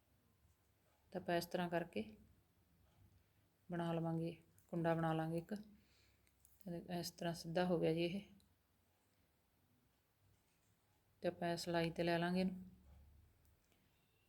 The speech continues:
ਇਸ ਕੁੰਡੇ ਦੇ ਨਾਲ ਲੈ ਕੇ ਜਿਵੇਂ ਪਹਿਲਾਂ ਵਾਲਾ ਬਣਾਇਆ ਸੀ,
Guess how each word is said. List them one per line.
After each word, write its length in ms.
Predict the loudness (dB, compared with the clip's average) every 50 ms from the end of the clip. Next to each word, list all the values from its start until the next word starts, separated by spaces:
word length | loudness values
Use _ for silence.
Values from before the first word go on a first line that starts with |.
| _ _ _
ਇਸ 180 | -2 0 0 0
ਕੁੰਡੇ 280 | -2 0 2 4 6 6
ਦੇ 80 | 6 6
ਨਾਲ 280 | 4 4 4 4 6
ਲੈ 120 | 4 4 2
ਕੇ 160 | 2 -2 0
ਜਿਵੇਂ 340 | 2 2 2 2 2 2 2 0 -2 -10 -20 _ _ _ _ _ -20 -8 0
ਪਹਿਲਾਂ 280 | 2 2 4 4 4 6
ਵਾਲਾ 140 | 6 6
ਬਣਾਇਆ 320 | 6 6 6 6 6 4 2
ਸੀ, 220 | 0 -2 -6 -6